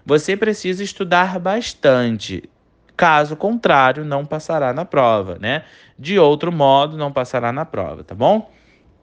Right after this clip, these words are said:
Segunda frase aí, olha. I really like my team, otherwise I would have quit, quit my job. I really like my team. Otherwise, I would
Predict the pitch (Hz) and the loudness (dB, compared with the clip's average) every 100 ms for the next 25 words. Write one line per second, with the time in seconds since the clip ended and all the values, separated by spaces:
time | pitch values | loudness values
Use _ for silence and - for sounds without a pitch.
0 | _ _ _ _ _ _ - 196 202 202 | _ _ _ _ _ _ 0 4 6 6
1 | 196 170 160 143 143 208 202 110 90 87 | 6 6 4 4 2 4 6 4 2 -6
2 | _ _ _ _ _ _ - 165 170 170 | _ _ _ _ _ _ 0 2 2 0
3 | 196 254 269 247 196 143 135 143 139 139 | 2 4 4 4 4 4 2 -2 -4 -4
4 | - 202 196 123 82 82 98 _ _ 165 | -6 -4 -4 -4 -6 -10 -16 _ _ 2
5 | 190 202 196 196 190 202 220 233 - 208 | 2 2 2 4 6 4 2 -4 -4 0
6 | 220 214 185 147 143 - - 214 214 - | 2 0 -2 -2 -4 -8 -2 0 0 -4
7 | - 214 214 135 117 104 92 78 62 - | 2 2 2 0 0 0 -4 -4 -8 -14
8 | _ _ _ _ _ _ 104 107 101 123 | _ _ _ _ _ _ 2 2 2 2
9 | 185 220 233 233 143 117 120 156 170 175 | 4 4 4 4 4 2 0 -2 -2 -4
10 | - 208 170 90 78 - _ _ _ 151 | -4 -2 -2 -4 -8 -16 _ _ _ 2
11 | 135 127 143 151 143 143 160 196 233 180 | 4 4 2 4 4 4 0 -4 -2 2
12 | 185 214 | 2 2